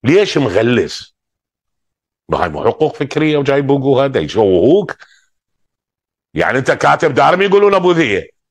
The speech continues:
شلون يعني؟ ما تح-، بلا شاعر شعبي يعني يعترض. زين، أنت على أصغر منها تكذب.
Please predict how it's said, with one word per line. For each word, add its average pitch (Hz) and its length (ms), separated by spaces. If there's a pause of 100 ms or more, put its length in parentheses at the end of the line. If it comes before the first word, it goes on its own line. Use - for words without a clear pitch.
(400)
شلون 127 360
يعني؟ 98 420
ما 80 140
تح-، 95 280
بلا 107 200
شاعر 123 220
شعبي 139 280
يعني 185 140
يعترض. 135 380 (960)
زين، 117 260
أنت 156 240
على 175 240
أصغر 226 500
منها 247 300
تكذب. 226 580